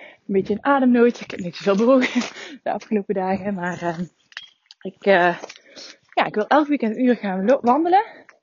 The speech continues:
En daarnaast heb ik al een gewoonte van gemaakt om, eh, elke lunch een half uur te gaan wandelen. En ik wil dan ook elke avond, voordat ik ga avondeten, wil ik ook een half uur gaan wandelen.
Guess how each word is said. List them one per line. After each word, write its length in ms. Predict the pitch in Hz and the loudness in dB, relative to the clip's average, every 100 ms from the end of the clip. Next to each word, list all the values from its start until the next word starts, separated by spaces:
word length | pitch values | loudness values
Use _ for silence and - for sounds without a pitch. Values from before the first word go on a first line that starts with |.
| _ _ _ _ _ _ | _ _ _ _ _ _
En 80 | - | -20
daarnaast 300 | 196 220 262 | -6 -4 -4
heb 100 | 262 | -8
ik 100 | - | -6
al 120 | 233 | -6
een 60 | 208 | -6
gewoonte 400 | 220 208 247 226 | -6 -4 -6 -6
van 140 | 214 | -6
gemaakt 400 | 202 196 185 180 | -6 -4 -6 -6
om, 220 | 190 190 | -6 -6
eh, 160 | 175 175 | -4 -6
elke 280 | - 214 220 | -4 -4 -2
lunch 280 | 190 240 - | -2 -2 -4
een 100 | 285 | -4
half 200 | 269 254 | -4 -4
uur 80 | 254 | -8
te 100 | 226 | -8
gaan 140 | 208 | -4
wandelen. 440 | 202 202 196 196 - _ - - - _ | -2 -2 -2 -4 -6 _ -20 -20 -20 _
En 220 | - 202 202 | -8 -4 -2
ik 140 | 190 | 0
wil 220 | 196 185 | 0 2
dan 160 | 185 180 | 0 -2
ook 160 | 185 | -2
elke 320 | - 202 196 - | 0 0 0 2
avond, 640 | 208 220 196 196 - - _ _ | 4 4 0 -10 -12 -20 _ _
voordat 200 | 220 208 | -8 -6
ik 100 | 208 | -6
ga 120 | 220 | -6
avondeten, 520 | 233 247 254 254 240 214 | -6 -8 -10 -10 -8 -6
wil 100 | 202 | -6
ik 180 | - | -6
ook 140 | 175 - | -10 -8
een 60 | |
half 260 | 180 160 165 | -8 -8 -4
uur 160 | 165 156 | -4 -4
gaan 160 | 165 | -6
wandelen. 400 | 156 170 180 349 | -6 -8 -8 -12